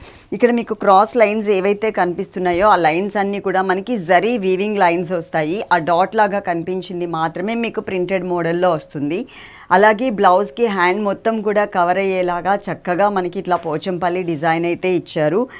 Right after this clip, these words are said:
రెండో వైపు హ్యాండ్కి మాత్రం మనకి ఇక్కడ వీవింగ్, జరీ వీవింగ్ బోర్డర్ ఉంది కదా, అది కవర్ చేశారు. ఓకే, ఇట్లా వచ్చింది. శారీ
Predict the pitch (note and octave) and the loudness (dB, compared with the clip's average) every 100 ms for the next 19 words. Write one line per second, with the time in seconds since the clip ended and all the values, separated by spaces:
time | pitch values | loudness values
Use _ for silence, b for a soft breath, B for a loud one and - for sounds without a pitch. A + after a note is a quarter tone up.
0 | B B - G3+ A#3+ C4 A#3 A3 A3+ G3+ | B B 2 4 8 10 10 6 2 4
1 | F#3 F3+ F#3+ F#3 E3+ E3 A#3 B3 G3+ G3+ | 4 4 0 2 0 0 -2 -2 -2 -4
2 | C4 G3 G3+ F3+ E3+ F#3+ A3+ G#3+ F#3 F3+ | -8 -2 0 2 0 -2 -2 0 2 2
3 | G3+ F#3+ F3+ G3 F3 F3 F3 F3+ E3+ E3+ | 2 -2 -4 -4 -2 -2 0 -2 -2 -4
4 | F#3 - G3+ B3+ A3+ D#3+ D#3 - C#3 C#3 | -2 2 2 2 0 0 0 -2 -6 -6
5 | A#2+ - _ _ E3+ F3 A#3+ - F3 F3+ | -12 -12 _ _ -8 -4 -4 -4 -6 0
6 | D#3+ C#3 - C#3 C3 - B B B B | 2 0 -6 -12 -12 -16 B B B B
7 | - A3+ A3 | 4 6 6